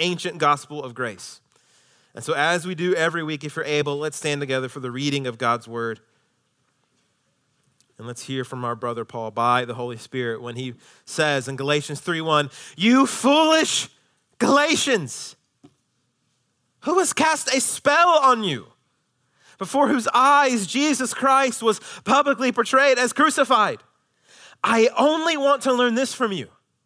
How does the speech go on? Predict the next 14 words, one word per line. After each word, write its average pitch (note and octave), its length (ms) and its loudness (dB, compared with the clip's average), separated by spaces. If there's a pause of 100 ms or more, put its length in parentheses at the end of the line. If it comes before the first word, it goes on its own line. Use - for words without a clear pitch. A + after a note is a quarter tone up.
(540)
Did D#3+ 220 -8
you C4+ 180 0
receive B3+ 460 -4
the G#3+ 80 -4
Spirit - 640 -4 (720)
by - 140 -8
the C#3 120 -6
works D3 280 -6
of E3 80 -10
the D#3 80 -4
law A3 480 4 (800)
or C#3+ 80 -10
by C#3 180 -6
believing F3 920 0